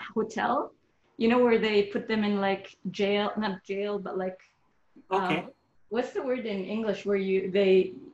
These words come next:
Speaker 1: restricted movement or you're not allowed
Speaker 2: House
Speaker 1: to
Speaker 2: arrest.
Speaker 1: leave. Something like that,
Speaker 2: House
Speaker 1: yeah.
Speaker 2: arrest, okay.
Speaker 1: Yeah. I think he's out now. I hear maybe he has something around his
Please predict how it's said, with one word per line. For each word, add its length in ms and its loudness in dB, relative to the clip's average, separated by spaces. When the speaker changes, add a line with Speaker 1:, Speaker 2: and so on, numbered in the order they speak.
Speaker 1:
restricted 540 0
movement 580 2
or 380 -2
you're 160 -2
not 80 -2
allowed 160 2
Speaker 2:
House 240 6
Speaker 1:
to 80 6
Speaker 2:
arrest. 240 2
Speaker 1:
leave. 160 -2
Something 300 4
like 180 6
that, 140 2
Speaker 2:
House 80 2
Speaker 1:
yeah. 300 6
Speaker 2:
arrest, 320 -8
okay. 180 -4
Speaker 1:
Yeah. 140 -10
I 140 4
think 200 2
he's 140 6
out 160 4
now. 460 4
I 20 0
hear 160 2
maybe 400 2
he 100 2
has 200 -2
something 320 0
around 260 4
his 80 -6